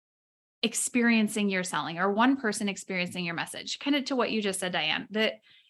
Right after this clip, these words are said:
w-, the empowerment that we give people by just giving them someone in their corner and someone that's betting on them, and maybe a different perspective that they haven't heard before because they're not hearing it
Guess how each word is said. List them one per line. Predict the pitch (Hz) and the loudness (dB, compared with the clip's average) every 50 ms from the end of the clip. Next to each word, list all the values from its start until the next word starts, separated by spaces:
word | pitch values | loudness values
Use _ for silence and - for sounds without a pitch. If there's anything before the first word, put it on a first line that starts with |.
| _ _ _ _ _ | _ _ _ _ _
w-, | 226 226 220 - | -8 -8 -2 2
the | 254 285 | 4 6
empowerment | - 254 240 220 - - 208 220 247 285 294 349 370 370 | 6 6 4 4 2 2 2 4 6 6 6 4 4 4
that | 392 359 320 | 4 4 4
we | 330 302 | 4 4
give | 226 226 220 220 - | 4 2 2 0 0
people | - 262 254 - 277 277 269 277 269 254 - | -2 -2 0 2 4 6 6 6 6 4 4
by | 240 226 214 208 | 6 6 6 6
just | 196 208 214 214 - 262 - - | 4 2 0 -4 -4 -8 -6 -2
giving | 214 220 208 240 254 262 247 220 | 0 2 4 6 6 6 6 8
them | 196 185 185 190 196 196 196 | 8 8 8 6 6 2 0
someone | 208 - 202 196 202 196 | -2 -2 -2 0 0 0
in | 202 202 | 0 0
their | 196 196 | -2 -4
corner | 196 - 170 165 170 180 190 | -2 0 0 2 2 2 2
and | - 196 185 - | 2 0 -2 -2
someone | 185 180 185 185 | -2 -2 -2 -2
that's | 185 180 180 - | -4 -4 -6 -4
betting | - 156 151 165 170 180 | -4 -4 -2 -2 -2 -2
on | 175 185 | -2 0
them, | 185 196 202 196 | 0 0 0 0
and | 190 190 | 0 0
maybe | 185 185 190 185 208 214 | 0 0 0 2 2 2
a | 202 | 2
different | 190 185 185 208 196 190 | 2 0 -2 -2 -4 -4
perspective | - 196 190 - - 180 175 - 202 190 | -4 -6 -4 -4 -4 -4 -4 -4 -4 -2
that | 190 180 | -2 -2
they | - 175 | -2 0
haven't | 175 170 170 180 170 | 0 0 0 0 -2
heard | - 170 175 170 | -4 -4 -4 -2
before | 190 196 - 220 214 | -4 -4 -2 -2 -2
because | 208 214 202 196 185 | 0 -2 -2 -4 -4
they're | 185 190 180 | -4 -4 -2
not | 180 156 160 - - | 0 2 0 0 0
hearing | 233 220 214 220 226 226 | -2 -2 -2 0 0 0
it | 233 233 233 226 | 0 0 0 0